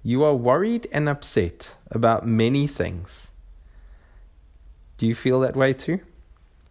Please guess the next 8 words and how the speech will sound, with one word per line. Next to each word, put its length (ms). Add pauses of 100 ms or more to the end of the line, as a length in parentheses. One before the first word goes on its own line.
(220)
Are 80
you 180
worried 480
and 220
upset 580
about 320
many 340
things? 680